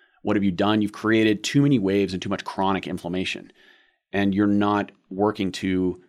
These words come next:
relax, to, to rejuvenate the body, to bring down the levels of inflammation. This is how eventually we would get into overreaching or overtraining to not go down the terminology wormhole that you guys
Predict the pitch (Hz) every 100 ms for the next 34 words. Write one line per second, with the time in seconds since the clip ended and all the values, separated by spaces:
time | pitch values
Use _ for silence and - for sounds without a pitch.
0 | _ _ 95 95 92 95 95 - - 107
1 | 95 90 - - 101 92 110 120 104 98
2 | 87 87 85 85 90 82 80 95 95 90
3 | 82 87 82 80 76 73 78 69 65 -
4 | - - 104 113 92 - 92 90 87 101
5 | 147 - 90 92 90 87 87 87 87 90
6 | 90 85 - - _ 92 92 90 98 131
7 | - 113 104 95 82 82 - 82 80 -
8 | 113 104 98 92 - 87 85 80 _ _
9 | _ _ _ _ _ - 82 90 87 85
10 | 85 - 95 87 90 80 82 87 87 92
11 | 82 76 85 82 -